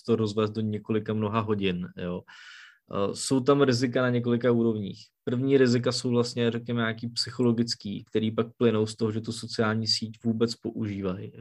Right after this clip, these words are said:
Typicky jsme tady před chvílí zmínili ten Instagram. Instagram je vlastně sociální síť, kterou vlastně ty děti, že jo, tam dávají fotky, je tam méně komentářů, víc fotografií, jsou tam videa typu Reels. A Reels je vlastně něco, jako jsou pak jakoby videa na TikToku,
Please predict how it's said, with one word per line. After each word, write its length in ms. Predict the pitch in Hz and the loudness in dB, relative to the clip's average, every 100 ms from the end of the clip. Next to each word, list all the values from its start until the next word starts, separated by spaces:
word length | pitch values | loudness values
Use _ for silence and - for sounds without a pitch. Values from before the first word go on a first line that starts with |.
| - | -10
Typicky 420 | 120 127 120 131 | -4 -2 -2 -4
jsme 160 | 123 120 | -4 -2
tady 160 | 120 | 0
před 140 | 117 113 | -2 -4
chvílí 200 | 113 113 | -2 -2
zmínili 400 | 117 113 110 110 | 0 0 0 0
ten 140 | 117 | -2
Instagram. 640 | 104 113 - 110 104 90 - - - - - | -4 -4 -2 0 2 0 -6 -16 -20 -20 -8
Instagram 400 | 113 113 135 127 | -6 4 6 6
je 60 | 123 | 6
vlastně 300 | 120 120 117 | 4 4 -2
sociální 500 | 117 - 120 113 117 | -2 -2 -2 0 -2
síť, 200 | 117 104 | -4 -6
kterou 180 | 113 110 | -2 -2
vlastně 220 | 107 113 | -2 -2
ty 80 | 113 | -2
děti, 280 | 107 107 | -2 -2
že 60 | 107 | -2
jo, 60 | 110 | 0
tam 160 | 107 | 0
dávají 240 | 107 113 113 | 2 2 2
fotky, 480 | 110 - 117 113 113 | -2 -6 -2 2 2
je 80 | |
tam 160 | 110 107 | 0 -2
méně 140 | 107 | -4
komentářů, 640 | 107 104 107 107 104 107 113 | -4 -4 -2 0 2 2 0
víc 180 | 107 - | -2 -6
fotografií, 580 | - 104 110 107 107 107 | -8 -4 -2 -2 -4 -6
jsou 160 | - | -8
tam 200 | 107 110 | -4 -2
videa 260 | 104 104 104 | -2 0 -2
typu 320 | 104 104 107 | -4 -6 -4
Reels. 380 | 101 98 - - - - - - - - - | -4 -4 -8 -12 -18 -20 -20 -20 -20 -10 -4
A 1040 | 104 101 101 98 101 104 90 - - 113 | 0 2 0 0 -2 -4 -6 -10 -6 -2
Reels 260 | 117 117 123 | 2 2 2
je 60 | |
vlastně 260 | 110 107 113 | 0 0 -2
něco, 220 | 101 - | -2 -2
jako 160 | 107 101 | -4 -4
jsou 140 | 113 | -4
pak 200 | 107 101 | -2 -2
jakoby 300 | 107 107 107 | -4 -2 0
videa 200 | 104 107 | 2 2
na 100 | 95 | 0
TikToku, 560 | 90 90 101 - 95 | -4 -8 -10 -8 -8